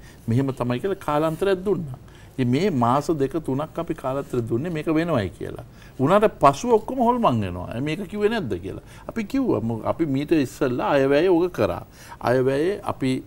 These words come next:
ගෙනල්ලා දැම්මට පසුව හුඟ ඉල්ලීම් කරා. ඊට පස්සේ ජනාධිපතිතුමා, අගමැතිතුමා, කැබිනට් මණ්ඩලය ඔක්කොම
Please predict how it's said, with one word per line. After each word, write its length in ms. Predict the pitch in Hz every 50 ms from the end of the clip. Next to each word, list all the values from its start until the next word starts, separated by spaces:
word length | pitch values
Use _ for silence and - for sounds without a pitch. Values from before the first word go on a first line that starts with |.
| - - 107
ගෙනල්ලා 420 | 107 101 101 101 101 104 104 98
දැම්මට 360 | 95 92 92 95 95 92 92 - -
පසුව 460 | 92 87 - - 113 135 196 269 254 - - - - - -
හුඟ 200 | - 131 127 127 135 131 131
ඉල්ලීම් 480 | 120 113 107 107 104 107 107 104 104 101
කරා. 380 | - 98 - 156 175 - 180
ඊට 180 | 185 - - 113
පස්සේ 300 | - - 104 - - 104
ජනාධිපතිතුමා, 880 | 98 - 92 92 90 87 87 98 - - 92 - - - 90 92 104 120
අගමැතිතුමා, 760 | 117 98 101 95 95 92 87 - - 147 143 151 95 107 123
කැබිනට් 440 | - 123 101 98 101 92 95 90 -
මණ්ඩලය 420 | - 98 90 90 85 87 87 117 165
ඔක්කොම 480 | 170 170 - - - 107 101 113 165